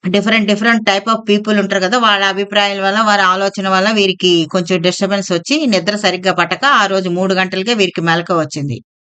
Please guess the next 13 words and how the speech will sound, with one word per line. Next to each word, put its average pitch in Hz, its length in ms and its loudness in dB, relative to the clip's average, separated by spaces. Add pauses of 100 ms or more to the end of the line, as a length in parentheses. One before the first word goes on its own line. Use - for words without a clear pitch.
(240)
అప్పుడు 208 280 -2
పూజ 214 280 0
రూమ్‌లోకి 208 680 2
వెళ్ళి 208 340 2
పటాల 208 420 -2
వద్ద 190 160 -2
కూర్చొని 202 840 0
శ్రీ 196 140 2
పెసల 190 300 0
సుబ్బరామయ్య 196 500 0
సార్తో 185 420 0
విన్నవించుకున్నారు 180 920 0
సమస్య. 156 560 -4